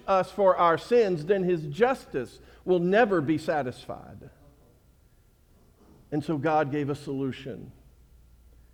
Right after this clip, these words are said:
and that is he would come into our world and become our substitute. He would take our sins, he would take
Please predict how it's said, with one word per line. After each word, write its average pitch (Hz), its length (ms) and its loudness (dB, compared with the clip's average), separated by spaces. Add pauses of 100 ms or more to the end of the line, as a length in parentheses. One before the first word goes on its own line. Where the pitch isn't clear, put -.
(280)
and 143 100 -4
that 143 160 0
is 135 160 -4
he 185 260 -2
would 156 220 -4
come 170 220 -4
into 147 260 -4
our 139 160 2
world 123 400 -2
and 123 160 -8
become 127 380 -8
our 131 200 -4
substitute. - 840 -16 (1500)
He 160 120 0
would 151 160 0
take 151 300 -4
our 156 240 0
sins, 120 760 -8 (600)
he 143 120 -4
would 139 160 -2
take 135 220 -4